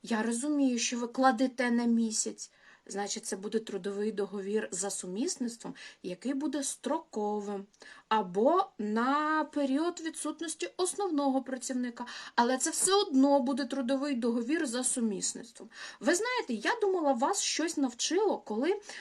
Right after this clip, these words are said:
а, в дві тисячі п'ятнадцятому році, да, з першого січня дві тисячі п'ятнадцятого року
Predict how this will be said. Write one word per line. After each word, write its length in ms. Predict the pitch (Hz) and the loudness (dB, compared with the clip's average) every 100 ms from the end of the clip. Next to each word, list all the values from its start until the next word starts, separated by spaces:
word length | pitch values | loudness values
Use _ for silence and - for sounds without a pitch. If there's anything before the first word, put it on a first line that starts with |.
| - - | -12 -2
а, 160 | 262 | 2
в 80 | 254 | 2
дві 140 | 214 262 | 0 -2
тисячі 720 | 330 359 294 - 294 285 277 240 247 240 | 0 0 0 0 2 2 2 -2 -2 0
п'ятнадцятому 800 | 277 277 247 196 196 - 202 240 | -2 2 0 0 -4 -6 -4 -2
році, 440 | 440 523 - 233 | -2 -4 -4 -4
да, 200 | 202 311 | 0 -2
з 280 | 311 254 233 | -2 -4 -2
першого 420 | 247 247 247 220 | -2 -2 -2 -4
січня 340 | 220 233 220 | -4 -4 -4
дві 100 | 202 | -6
тисячі 380 | 220 226 220 - | -8 -8 -8 -8
п'ятнадцятого 760 | 226 226 233 185 - - 196 226 | -6 -4 -4 -4 -6 -8 -8 -2
року 300 | 359 440 | -2 -2